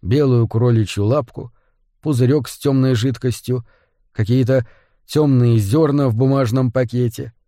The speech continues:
серебристые свечи, очки с затемнёнными стёклами.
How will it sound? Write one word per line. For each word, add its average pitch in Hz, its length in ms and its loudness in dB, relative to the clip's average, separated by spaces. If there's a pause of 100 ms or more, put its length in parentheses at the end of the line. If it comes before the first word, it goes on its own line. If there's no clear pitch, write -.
(320)
серебристые 147 720 0
свечи, 113 720 -2 (400)
очки 131 420 -2
с 131 60 -2
затемнёнными 127 840 2
стёклами. 95 680 -8